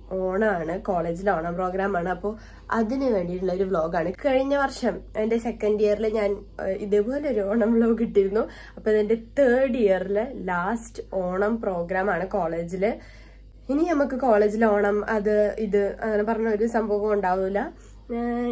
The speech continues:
ഇനിയൊക്കെ വീട്ടില്, വീട്ടിലല്ലെങ്കിൽ വേറെ എവിടെയെങ്കിലും കാര്യം. വീട്ടില് നമ്മൾ ഓണം ഉണ്ടാക്കിയാലും കോളേജില് ഉള്ള ഒരു, ആ ഒരു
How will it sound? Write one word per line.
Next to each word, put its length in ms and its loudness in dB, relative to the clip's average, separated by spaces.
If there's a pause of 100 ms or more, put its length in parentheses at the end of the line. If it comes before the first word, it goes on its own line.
ഇനിയൊക്കെ 340 -6
വീട്ടില്, 420 -8
വീട്ടിലല്ലെങ്കിൽ 760 -6
വേറെ 240 -6
എവിടെയെങ്കിലും 540 -4
കാര്യം. 280 -6 (400)
വീട്ടില് 240 6
നമ്മൾ 260 6
ഓണം 240 10
ഉണ്ടാക്കിയാലും 480 4
കോളേജില് 920 4 (360)
ഉള്ള 320 6
ഒരു, 380 4 (280)
ആ 60 2
ഒരു 420 4